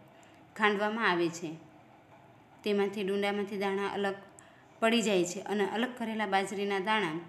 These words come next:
તમે ચિત્ર ત્રણમાં જોઈ શકો છો. આજે આ કામ હાથથી નહીં, પરંતુ મોટા થ્રેશરથી કરવામાં આવે છે, જેનો આપણે ટેકનોલોજીને કહીએ, કહીએ છીએ.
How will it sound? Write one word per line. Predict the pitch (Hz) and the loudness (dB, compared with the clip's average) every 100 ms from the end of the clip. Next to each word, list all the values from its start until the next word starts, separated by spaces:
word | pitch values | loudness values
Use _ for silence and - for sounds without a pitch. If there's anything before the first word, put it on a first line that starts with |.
| - | -4
તમે | 208 202 165 - - - - - - - - - - | -2 0 -2 -6 -18 -20 -20 -20 -20 -20 -20 -14 -4
ચિત્ર | 240 240 233 | -4 -2 -2
ત્રણમાં | 226 202 202 220 233 196 | 2 2 2 -2 -4 0
જોઈ | 208 202 | 2 2
શકો | 202 185 170 | 0 -2 -4
છો. | 160 180 160 - - | -4 -6 -8 -10 -4
આજે | 190 196 | -2 -2
આ | - 185 226 - | 2 4 4 2
કામ | 202 156 - - - | 0 0 -4 -14 2
હાથથી | 196 202 - 214 | 4 4 -2 -6
નહીં, | 226 240 233 170 | -4 -2 -4 -2
પરંતુ | 196 196 190 202 | -2 -4 -4 -2
મોટા | 190 190 208 | 0 2 -2
થ્રેશરથી | 196 196 185 196 - | -2 -2 -2 -6 -10
કરવામાં | 214 180 180 180 180 | -6 -4 -2 0 0
આવે | 143 151 | -2 -4
છે, | 151 175 165 - - - | -6 -12 -16 -20 -20 -12
જેનો | 202 202 | -2 0
આપણે | 208 196 214 | 2 0 -4
ટેકનોલોજીને | 202 180 190 196 190 202 185 185 - - - - - 202 220 | -6 -4 0 0 -2 -4 -4 -6 -16 -20 -20 -16 -8 -6 -4
કહીએ, | - 190 190 160 160 | -4 0 0 0 -2
કહીએ | - 214 196 156 | -2 2 2 0
છીએ. | - 160 | -2 -6